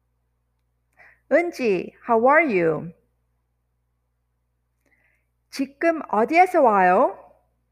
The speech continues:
Where are you coming from now? 어디에서 means from where. 어디에서. 와요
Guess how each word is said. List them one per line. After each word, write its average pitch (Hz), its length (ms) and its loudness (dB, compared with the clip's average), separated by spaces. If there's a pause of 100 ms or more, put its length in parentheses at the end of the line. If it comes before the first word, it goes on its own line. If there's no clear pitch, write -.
(720)
Where 254 340 2
are 208 140 0
you 247 180 -10
coming 208 320 -10
from 247 240 -4
now? 254 460 -8 (1700)
어디에서 233 1000 -4 (460)
means 190 580 -8
from 175 400 -4 (100)
where. 233 560 -2 (1120)
어디에서. 202 1800 -2 (2250)
와요 214 640 0